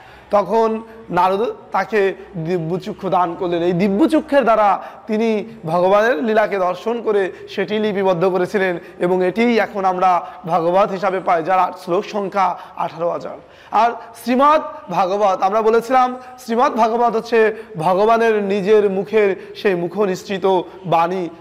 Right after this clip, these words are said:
যেটি আমাদের জীবন পথের একটি সংবিধান বা আমাদের জীবনের একটি সংবিধান, যেখানে নেতাজি নিজেই বলেছেন যে, "আমার দুটি মাতা, একজন আমার জন্মদাত্রী, আর একজন আমার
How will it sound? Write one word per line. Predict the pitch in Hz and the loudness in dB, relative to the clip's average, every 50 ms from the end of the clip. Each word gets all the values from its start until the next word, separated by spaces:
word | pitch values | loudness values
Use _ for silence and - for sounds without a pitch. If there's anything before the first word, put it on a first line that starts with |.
| - - | -16 -6
যেটি | 165 160 196 202 196 285 302 - 415 - - - - - - | -2 0 0 0 0 -2 -4 -4 -4 -6 -8 -14 -20 -12 -4
আমাদের | - - 190 190 202 214 214 240 226 202 175 165 | 0 0 2 2 2 4 4 4 4 4 2 -2
জীবন | 151 180 196 185 214 220 233 214 | -4 -4 -2 0 0 0 0 -2
পথের | 233 220 220 220 202 | -2 -2 0 0 0
একটি | 202 196 202 220 202 | 0 0 -2 -6 -6
সংবিধান | 165 196 185 185 185 190 196 - - 175 175 170 170 180 190 185 175 165 165 - - - - - | -4 -4 -2 -2 -2 -2 -4 -4 -6 -6 -4 -2 0 2 2 2 0 -2 -6 -14 -20 -20 -6 -2
বা | 170 180 | 0 2
আমাদের | 170 160 170 175 196 208 208 220 - 170 | 2 2 2 2 2 4 4 4 2 2
জীবনের | 175 190 175 190 196 202 202 | 0 -2 -2 -2 0 0 0
একটি | 202 202 202 220 | 0 0 -2 -6
সংবিধান, | 165 190 175 170 175 175 185 185 180 175 | -6 -4 -2 0 2 2 2 2 2 0
যেখানে | 170 175 170 202 196 202 196 185 175 - - - - | -2 -4 -4 -4 -2 -2 -2 -4 -6 -8 -14 -12 -6
নেতাজি | 185 180 170 196 190 180 196 202 190 185 - - - - - - - _ _ _ _ _ _ _ _ _ _ _ _ _ - - - - - _ _ - | -4 -2 0 0 0 0 0 -2 -4 -6 -8 -14 -20 -20 -20 -20 -20 _ _ _ _ _ _ _ _ _ _ _ _ _ -20 -20 -20 -20 -20 _ _ -2
নিজেই | 175 180 185 165 208 220 247 | 0 2 2 4 4 4 4
বলেছেন | 202 208 202 208 208 208 226 214 196 180 170 - - - - | 4 2 2 2 0 0 -2 -2 -2 -2 -6 -12 -16 -16 -6
যে, | 160 160 185 | -2 0 0
"আমার | 175 175 196 202 185 165 | 0 2 0 -2 -2 -2
দুটি | 160 185 180 247 240 | -6 -6 -6 -4 -2
মাতা, | 214 202 190 190 220 208 185 175 165 - - - - - - | 0 0 0 2 2 2 2 2 0 -4 -8 -18 -14 -6 -4
একজন | 175 180 170 156 208 214 | -2 -2 -2 -2 0 0
আমার | 196 185 185 190 190 185 185 170 - - - - - - - - - - - _ - | 2 2 4 4 4 4 4 2 -2 -8 -16 -20 -20 -20 -20 -20 -20 -20 -14 _ -2
জন্মদাত্রী, | 156 175 190 185 180 190 196 196 190 190 190 - 196 190 196 180 165 - - - - | 0 0 0 0 0 0 0 2 0 0 -2 -6 -6 -4 -4 -4 -6 -8 -14 -8 -2
আর | - 165 175 | 0 0 0
একজন | 180 175 165 170 190 180 | 0 -2 -2 -2 -2 0
আমার | 175 175 180 185 185 | 0 2 4 2 2